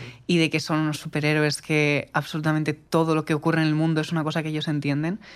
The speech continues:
cuando hay una cosa que no te saben explicar y cuando es una cosa como lo es la depresión, es raro, es raro. Y luego cuando lo vives con otras personas que no tienen esos vínculos tan fuertes,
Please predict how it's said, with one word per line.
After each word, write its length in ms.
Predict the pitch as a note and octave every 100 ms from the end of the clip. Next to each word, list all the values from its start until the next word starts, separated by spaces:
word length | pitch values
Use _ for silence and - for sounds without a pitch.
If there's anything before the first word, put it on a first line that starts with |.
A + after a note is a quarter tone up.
| - - - - _
cuando 460 | - F3 E3 E3 -
hay 200 | - F3
una 140 | G#3+ A3
cosa 180 | G#3+ G#3
que 80 |
no 120 | F3+ F3
te 60 |
saben 200 | E3 E3
explicar 520 | D#3 - D3+ D#3+ D#3+ D3
y 80 | C#3+
cuando 240 | D3 C#3
es 120 | C#3+
una 120 | E3
cosa 180 | D#3 E3
como 220 | D#3 C#3
lo 100 | C3+
es 80 | C#3+
la 120 | D#3
depresión, 580 | E3 E3 D#3+ - D#3 F3 - _ _ _ _ _ _
es 200 | F3+ E3
raro, 340 | D#3 D3+ C#3+ C#3+ _ -
es 120 | D#3+
raro. 260 | D#3+ D3+ D3
Y 80 |
luego 240 | E3 D#3+ F3+
cuando 240 | F3+ E3+
lo 80 | D3+
vives 260 | D3+ E3+ -
con 300 | E3+ D#3 -
otras 240 | D#3+ E3
personas 560 | - C#3+ D3 D#3 D3 D3 - - - -
que 120 | E3+
no 100 | D3+
tienen 220 | C#3+ D3+
esos 240 | D#3 D3+ D#3
vínculos 340 | D#3+ D#3 D#3
tan 140 | E3 D3+
fuertes, 420 | D#3 D3 F3+